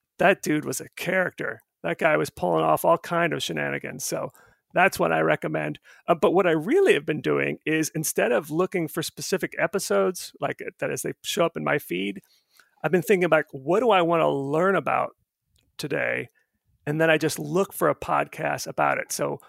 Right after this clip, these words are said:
for example, we've been talking a lot about the Spanish flu of nineteen eighteen. Haven't heard that much about it. So I just sort of looked on my podcast provider, did some Googling, came up with a great episode from Stuff You,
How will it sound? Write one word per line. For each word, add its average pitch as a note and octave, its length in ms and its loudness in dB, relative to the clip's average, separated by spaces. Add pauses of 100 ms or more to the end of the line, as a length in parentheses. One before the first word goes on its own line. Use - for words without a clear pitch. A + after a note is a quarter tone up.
for - 200 -4
example, D3+ 560 0
we've D3+ 100 -2
been D3 100 -6
talking D#3 360 -2
a C#3+ 40 0
lot D3 220 2
about C#3+ 220 -4
the D3 80 -8
Spanish D3 360 -4
flu E3+ 300 -2
of D#3 100 -2
nineteen E3 380 -6
eighteen. A3+ 520 -4 (720)
Haven't - 360 -2
heard F#3 300 0
that E3+ 140 2
much E3 160 0
about D#3 320 4
it. - 160 -2
So D#3+ 120 -2
I D3+ 80 0
just D#3 240 -4
sort D#3 160 -2
of - 160 -8 (320)
looked F3 340 -2
on D#3+ 160 4
my D#3 280 2 (300)
podcast E3+ 500 0
provider, E3 680 0
did F3 160 -6
some D#3+ 200 -4
Googling, F#3 480 0 (320)
came F3+ 240 -4
up F3 120 -2
with D#3+ 120 -2
a D#3 60 -2
great D#3 220 -2
episode D#3+ 500 -2
from - 160 -6
Stuff - 400 -2
You, E3 280 -8